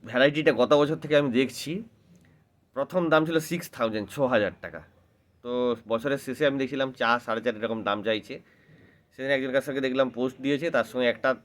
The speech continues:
দাম ছিল পঁচিশশো টাকা চাইছিল। আমি বললাম, "দুটোই নেবো, তাহলে কত হতে পারে?" লাস্ট ওই চার,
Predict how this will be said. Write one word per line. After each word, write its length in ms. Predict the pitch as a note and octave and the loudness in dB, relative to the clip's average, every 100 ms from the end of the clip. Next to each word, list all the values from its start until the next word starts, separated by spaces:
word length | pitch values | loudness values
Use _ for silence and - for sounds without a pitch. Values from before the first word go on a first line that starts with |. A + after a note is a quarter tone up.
| _ - | _ -6
দাম 220 | B2 B2+ | -2 0
ছিল 140 | C#3 | 0
পঁচিশশো 380 | C3 C3 A2+ A#2+ | 0 -2 -6 -2
টাকা 140 | G#2+ G2+ | -2 0
চাইছিল। 300 | F#2+ F2 F#2+ | -2 -2 -6
আমি 120 | G#2 | -4
বললাম, 160 | A#2 | -4
"দুটোই 240 | A2 A#2 C3+ | -4 0 0
নেবো, 220 | B2 C#3 | 0 0
তাহলে 160 | C3+ B2+ | -2 -2
কত 160 | A2+ | 0
হতে 280 | A#2+ A#2 A2 | 0 0 -2
পারে?" 220 | G2 F2 E2+ _ _ _ _ _ _ - | -2 -4 -6 _ _ _ _ _ _ -10
লাস্ট 260 | A2+ A#2+ C3+ | -4 -4 -4
ওই 100 | B2 | 0
চার, 180 | A#2+ | 0